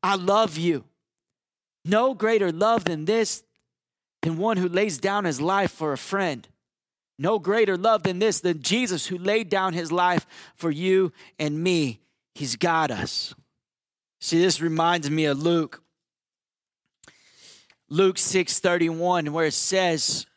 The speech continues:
"Love others as you love yourself. Do unto others as you would ha-, do, uh, as you would want them to do unto you." Love others the way that you want to be loved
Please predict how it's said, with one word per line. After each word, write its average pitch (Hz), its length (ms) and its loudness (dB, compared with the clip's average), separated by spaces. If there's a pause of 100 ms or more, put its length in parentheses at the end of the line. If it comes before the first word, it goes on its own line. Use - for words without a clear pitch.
(800)
"Love 190 720 2 (280)
others 147 720 -2 (280)
as 135 200 -2
you 143 80 -2
love 135 280 -2
yourself. 113 520 -4 (840)
Do 226 280 2
unto 214 320 0
others 202 380 2
as 139 240 -4
you 226 220 0
would 180 200 2
ha-, 185 280 0 (140)
do, 214 320 -2 (100)
uh, 175 160 0
as 160 320 -4
you 220 140 -2
would 202 140 0
want 196 200 -2
them 185 160 -2
to 160 80 0
do 190 340 0
unto 175 240 -4
you." 151 420 -4 (800)
Love 233 600 2
others 220 420 4
the 208 100 2
way 220 240 2
that 185 260 -2
you 247 140 2
want 240 240 0
to 214 100 0
be 214 160 -2
loved 208 640 0